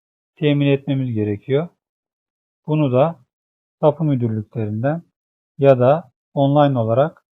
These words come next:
web tapu sistemini kullanarak alabiliriz arkadaşlar. Güncel tapumuzu temin ettikten sonra ikinci olarak harita plan örneği,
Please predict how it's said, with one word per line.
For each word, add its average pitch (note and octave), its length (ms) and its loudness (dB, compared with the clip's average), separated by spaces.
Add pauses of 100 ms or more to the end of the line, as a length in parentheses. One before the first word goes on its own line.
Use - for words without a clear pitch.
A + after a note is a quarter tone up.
(500)
web D3 280 2
tapu C#3 240 -2
sistemini A#2 500 -6
kullanarak C3+ 680 -2 (520)
alabiliriz C3 560 2
arkadaşlar. G#2 720 -4 (880)
Güncel D#3 360 4
tapumuzu D3 480 0
temin C#3 280 2
ettikten C#3 520 2
sonra B2+ 460 -2 (840)
ikinci D3 420 -2
olarak C3+ 580 6 (1000)
harita C#3+ 480 4
plan C#3 300 2
örneği, A2+ 500 -2